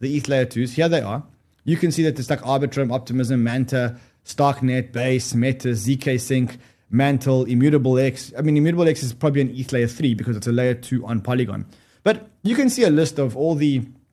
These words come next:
the eth layer twos. And I started looking at their fully diluted valuations. So Optimism has a fifteen billion dollar fully diluted valuation. Arbitrum has twenty billion dollar fully diluted valuation. Mantle, five billion. Metis, one billion. Matic, ten billion.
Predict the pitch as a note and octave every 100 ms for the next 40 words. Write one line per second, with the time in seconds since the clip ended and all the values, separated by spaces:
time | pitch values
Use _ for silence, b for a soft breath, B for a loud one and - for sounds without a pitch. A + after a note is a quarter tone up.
0 | _ _ _ - A#2+ - E3 B2+ B2+ A#2
1 | - G2 - _ _ _ _ _ - G#3+
2 | A#3 A#3+ D4 A#3+ A#3+ A3+ G3 F#3 E3+ F#3
3 | E3+ C#3+ C#3+ B2+ B2 G#2+ G2 - - _
4 | - D#3+ - F3 F3+ G3+ G3+ F3+ G3 D#3+
5 | C#3+ C3+ B2+ F3 - D#3+ B2+ C#3 C3+ C#3
6 | A#2+ B2 A#2+ B2 G#2+ G#2+ - G#2 G#2+ A#2+
7 | D#3+ D#3+ D3+ - b b - D#3+ F3+ -
8 | D#3 C3 - F#3 F#3 D3 E3+ D#3+ D#3+ D3+
9 | D#3+ D3+ D3+ C#3+ C3+ C#3+ D3 C3+ C3+ A#2+
10 | D#3+ E3 E3+ D#3 b b b b - F#3
11 | F#3+ D#3+ E3 F3+ F3 E3+ D#3 E3+ F3+ -
12 | A#2+ E3 D#3+ D#3+ D#3 D#3+ C#3+ D3 D#3 D#3+
13 | - - E3+ D#3+ D#3+ D#3 D#3 D3